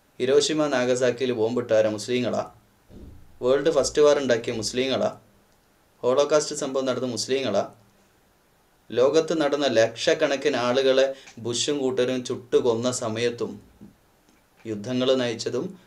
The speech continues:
ഒക്കെ മുസ്ലിങ്ങളാ? മുസ്ലിം തീവ്രവാദികളാ? ഒന്നുമല്ല. ലോകത്ത് നടന്ന തീവ്രവാദ ആക്രമണങ്ങൾ, ഇതിനൊന്നും തീവ്രവാദം ഒന്നും അറിയില്ല. അതൊക്കെ അമേരിക്കയുടെ അറ്റാക്ക്.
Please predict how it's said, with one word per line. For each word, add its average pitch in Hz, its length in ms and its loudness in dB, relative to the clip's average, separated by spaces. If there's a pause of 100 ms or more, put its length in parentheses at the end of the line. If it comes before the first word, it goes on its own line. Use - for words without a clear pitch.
(160)
ഒക്കെ 123 180 -6
മുസ്ലിങ്ങളാ? 120 600 -4
മുസ്ലിം - 580 -10
തീവ്രവാദികളാ? 110 720 0 (880)
ഒന്നുമല്ല. 233 500 -8 (1120)
ലോകത്ത് 175 500 0
നടന്ന 151 380 0
തീവ്രവാദ 139 480 4
ആക്രമണങ്ങൾ, 127 680 0 (140)
ഇതിനൊന്നും 170 320 0
തീവ്രവാദം 156 480 4
ഒന്നും 156 160 0
അറിയില്ല. 98 280 -4 (280)
അതൊക്കെ 135 200 -2
അമേരിക്കയുടെ 135 580 0
അറ്റാക്ക്. - 380 -4